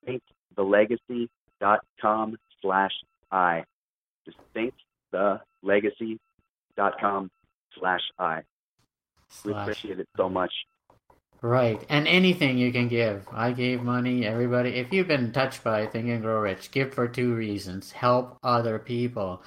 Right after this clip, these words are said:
Speaker 2: improve their lives, and then Jim Stovall and his, uh, one as well. Hey, there's some cool things as well. There's all kinds of, uh, rewards for giving on the website, and so,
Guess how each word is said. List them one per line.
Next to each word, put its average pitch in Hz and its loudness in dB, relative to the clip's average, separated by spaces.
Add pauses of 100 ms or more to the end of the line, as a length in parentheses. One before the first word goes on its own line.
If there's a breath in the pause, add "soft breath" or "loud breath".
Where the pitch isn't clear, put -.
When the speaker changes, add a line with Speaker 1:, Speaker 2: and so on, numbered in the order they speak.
(360 loud breath)
Speaker 2:
improve 117 0
their 113 0
lives, 113 -2
and 104 -4
then 107 -4 (640 loud breath)
Jim 110 -2
Stovall 113 0
and 107 -6
his, 117 0
uh, 110 0
one 120 2
as 117 2
well. 117 2
Hey, 139 2
there's 117 0
some 123 -2
cool 147 4
things 139 -2
as 110 -4
well. 117 0
There's 110 -4
all 113 0
kinds 117 -6
of, 113 -2 (640 loud breath)
uh, 110 -6
rewards 127 6
for 120 0
giving 113 -2
on 110 -4
the 107 -8
website, 104 -8
and 98 -12
so, 101 -8